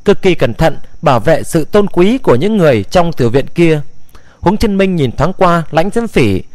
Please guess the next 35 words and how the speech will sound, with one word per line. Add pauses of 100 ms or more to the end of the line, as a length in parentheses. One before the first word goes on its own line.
(160)
sau
đó
lại
trông
về
phía
đằng
sau, (440)
trong
lòng
thầm
lo
lắng
cho
Hồng
Quân. (300)
Dù
sao, (140)
hai
người
cũng
là
mới
đến
Tu
La
giới, (300)
chưa
rõ
lắm
về
người
Tu
La (220)
rốt